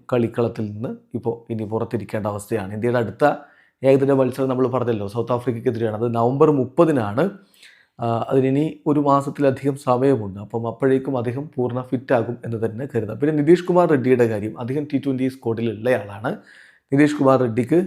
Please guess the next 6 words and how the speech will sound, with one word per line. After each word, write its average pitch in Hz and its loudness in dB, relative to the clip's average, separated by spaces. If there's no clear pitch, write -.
ആ, 120 0
അദ്ദേഹത്തിന് 120 -2
പരിക്ക് 127 0
പറ്റിയിട്ടുണ്ടായിരുന്നല്ലോ. 107 -2
അതുകൊണ്ടാണ് 135 4
അദ്ദേഹം 135 -6